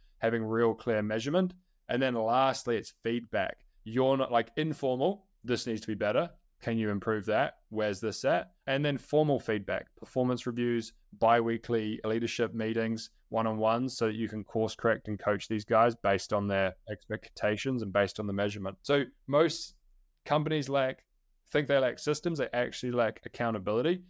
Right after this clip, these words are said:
And at this stage of your business journey, going from, you know, business owner to entrepreneur, you're gonna want to really whack up accountability to a level twelve,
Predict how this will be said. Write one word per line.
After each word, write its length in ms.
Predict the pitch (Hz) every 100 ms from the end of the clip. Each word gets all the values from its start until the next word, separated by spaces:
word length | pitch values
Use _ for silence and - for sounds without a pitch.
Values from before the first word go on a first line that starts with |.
| _
And 80 | -
at 140 | 113 107
this 240 | 127 -
stage 540 | - 127 135 160 151 -
of 440 | 123 120 117 113 -
your 200 | 120 110
business 340 | 113 117 113
journey, 460 | - 127 147 175 180 _ -
going 180 | 120 117
from, 420 | 113 113 104 104 -
you 80 |
know, 200 | 107 98 110 - - _
business 400 | 123 117 120 -
owner 440 | 107 110 131 170 180 _ _ -
to 240 | 117 110
entrepreneur, 640 | 113 113 - 113 113 160 180
you're 160 | 120
gonna 160 | 117 117
want 240 | 110 113
to 100 | 107
really 440 | 107 107 117 117 113
whack 400 | 107 110 95 -
up 160 | 104
accountability 460 | 117 113 104 101 104
to 120 | 104
a 20 |
level 220 | 104 98 98
twelve, 460 | - 117 151 180